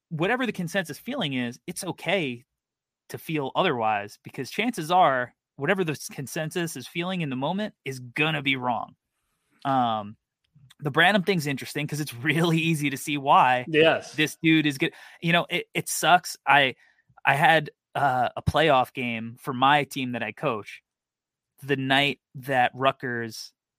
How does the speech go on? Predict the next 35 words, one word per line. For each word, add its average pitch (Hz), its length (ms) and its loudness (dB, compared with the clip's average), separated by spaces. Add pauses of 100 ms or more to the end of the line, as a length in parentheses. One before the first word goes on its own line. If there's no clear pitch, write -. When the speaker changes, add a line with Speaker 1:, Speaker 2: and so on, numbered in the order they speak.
(120)
Speaker 1:
played 127 300 -4
Ohio 110 400 -2
State. - 380 -16 (240)
And 131 220 0
I 143 180 6
was 131 240 -2
like, 113 400 -2 (840)
I 127 80 2
really 143 520 2
wanted 123 380 -2
<laughs> 113 80 -10
that - 200 -10
to, - 240 -2
to - 180 -6
go 160 100 4
Speaker 2:
Yeah. 139 60 4
Speaker 1:
to 135 80 0
see 131 340 -6 (100)
Speaker 2:
<laughs> - 120 -12
That's 165 260 6
the 147 80 4
Speaker 1:
Liddell 143 140 6
Speaker 2:
one 147 80 6
Speaker 1:
and, 143 80 0
Speaker 2:
you 156 100 0
Speaker 1:
and 147 60 -2
Speaker 2:
want. 139 100 -4
Speaker 1:
Branham 135 360 4
in 127 100 -4
person. 135 440 -2
Speaker 2:
<laughs> - 20 -6
Speaker 1:
Like, 117 200 -2
it 139 80 2
was, 139 320 -4
like, 131 180 2